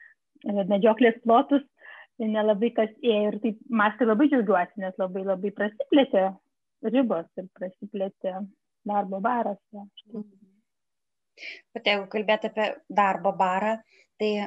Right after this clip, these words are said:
Speaker 2: mm, iš tų, e, arba iš tos knygos, kurią dabar skaičiau, tai jūsų paskutinės, e, tai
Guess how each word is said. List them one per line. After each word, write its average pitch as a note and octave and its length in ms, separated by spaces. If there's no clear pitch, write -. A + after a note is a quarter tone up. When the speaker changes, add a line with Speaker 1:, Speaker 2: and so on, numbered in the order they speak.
Speaker 2:
mm, F3+ 400
iš - 200
tų, A#3+ 140
e, - 400
arba - 320
iš - 160
tos F3+ 180
knygos, G#3 680
kurią F#3+ 280
dabar F3+ 260
skaičiau, F3 640
tai G3+ 100
jūsų G3+ 520
paskutinės, A#3+ 840
e, G#3+ 320
tai G#3 200